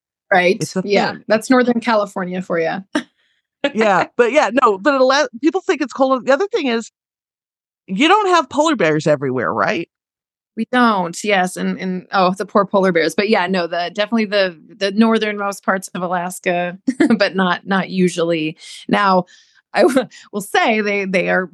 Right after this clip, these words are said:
Speaker 1: coming down lower and lower 'cause they're running out of food sources and safe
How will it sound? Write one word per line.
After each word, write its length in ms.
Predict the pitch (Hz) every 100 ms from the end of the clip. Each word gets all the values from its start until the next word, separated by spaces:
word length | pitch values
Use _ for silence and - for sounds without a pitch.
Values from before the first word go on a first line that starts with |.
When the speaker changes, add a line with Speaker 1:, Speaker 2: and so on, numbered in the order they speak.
| 185 _ _ -
Speaker 1:
coming 380 | 247 208 214 202
down 260 | 208 190
lower 200 | 190 190
and 100 | 180
lower 200 | 226 233
'cause 140 | 233 240
they're 100 | 185
running 300 | 135 196 180
out 160 | 143 135
of 120 | 156 -
food 220 | 392 -
sources 480 | 269 247 240 233 214
and 180 | 196
safe 460 | 196 220 190 - -